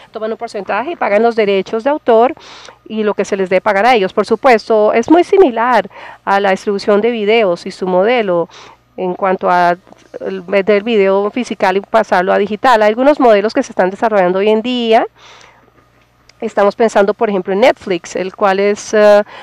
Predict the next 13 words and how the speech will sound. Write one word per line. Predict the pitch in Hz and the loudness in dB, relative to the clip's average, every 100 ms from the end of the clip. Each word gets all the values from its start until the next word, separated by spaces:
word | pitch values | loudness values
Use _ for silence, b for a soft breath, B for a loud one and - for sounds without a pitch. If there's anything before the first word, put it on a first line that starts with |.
| B - | B -8
un, | 202 202 202 | -2 0 2
eh, | 202 208 | 2 2
servicio | 220 214 214 226 | -2 -4 -4 0
de | 226 | 2
demanda | 196 196 185 208 | 2 2 2 4
de | 220 | 4
video, | 240 269 226 226 247 | 2 2 4 4 2
y | 262 | 0
esto | 269 330 339 370 359 - | 0 0 2 4 2 0
es | 277 269 - | -2 -2 -2
más | 285 269 | -2 -2
que | 285 | -4
todo | - 269 269 269 | 0 2 4 2